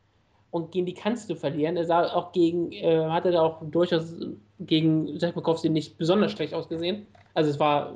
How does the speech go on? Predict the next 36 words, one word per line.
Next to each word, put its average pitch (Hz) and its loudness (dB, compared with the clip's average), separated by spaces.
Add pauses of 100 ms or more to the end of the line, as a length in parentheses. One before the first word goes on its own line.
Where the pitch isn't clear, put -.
Markowski 156 -4
hat 147 0
den 143 -4
Kampf 143 -4
klar 147 0
gewonnen, 175 2
aber 156 -4
ich 175 -2
meine, 185 0 (720)
es 165 -14
war 185 4
sein 185 4
erster 175 -2
Kampf 196 -2
im 160 -6
Flyweight. 151 0 (300)
Und 165 -2
jetzt 180 0
hat 190 2
er 180 2
sich 170 -6
vielleicht 165 0
auch 156 0
ein 156 -10
bisschen 165 -6
gefunden. 175 2
Es - -8
ist - -8
schon 381 4 (340)
ein 277 -2
guter 330 4
Test - 0
für 170 -4
Cejudo. 151 0
Ich 185 -8
meine, 220 2